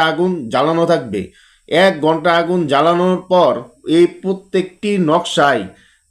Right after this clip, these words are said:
আপনি আতর মাখবেন বা চামেলির সুগন্ধি তৈল মাখবেন। এবং এখানে ওই নকশার দিকে আপনার পছন্দের মানুষের কথা চিন্তা করবেন, যেই দিকে আপনার পছন্দের মানুষের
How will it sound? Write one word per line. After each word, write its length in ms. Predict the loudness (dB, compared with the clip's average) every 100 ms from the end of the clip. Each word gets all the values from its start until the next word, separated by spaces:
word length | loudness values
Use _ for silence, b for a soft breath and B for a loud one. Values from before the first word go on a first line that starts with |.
| -8
আপনি 380 | -8 -2 0 0 0 -2
আতর 320 | -2 2 2 2
মাখবেন 460 | 0 0 -2 -2 -4 -14 b b
বা 220 | -2 0 2 0 -6 -8
চামেলির 480 | -2 2 4 4 4
সুগন্ধি 500 | 0 0 2 2 0 0
তৈল 180 | 2 4
মাখবেন। 440 | 4 0 0 -2 -2 -10 b b b b b _ -6
এবং 340 | -2 0 2 0 -4 -12 _ _ _ _ _ _ _ _ _
এখানে 420 | -4 0 2 2 2 0 -4 -10 _ _ _
ওই 200 | 0 2 2
নকশার 440 | 2 0 0 0
দিকে 240 | 0 0 2 0 -4
আপনার 360 | -6 -4 -2 -2 0
পছন্দের 560 | -2 0 0 2 2 2
মানুষের 420 | 0 0 0 -2
কথা 200 | -2 -2 -2
চিন্তা 240 | 0 0 2
করবেন, 380 | 2 2 0 -2 -6 b b b
যেই 340 | -4 2 4 4
দিকে 280 | 2 2 2 0
আপনার 360 | -2 0 0 0
পছন্দের 500 | -2 -2 -2 0 2 2
মানুষের 500 | 0 -2 0 0